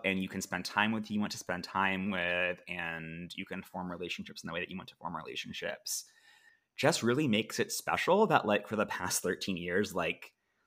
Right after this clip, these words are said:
we've been spending a lot of time together and, like, forming deep bonds and going on adventures, and, like, we live together and we have, like,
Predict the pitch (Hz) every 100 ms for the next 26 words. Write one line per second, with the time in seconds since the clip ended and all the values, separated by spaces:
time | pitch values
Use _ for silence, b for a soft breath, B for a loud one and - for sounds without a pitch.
0 | _ - 98 107 107 - 131 135 104 110
1 | 107 85 104 - 139 202 104 90 90 104
2 | 95 95 101 104 - - 104 104 110 104
3 | 107 95 98 104 104 95 90 95 101 95
4 | 92 95 101 95 95 87 87 90 98 92
5 | 95 95 92 92 92 82 82 80 -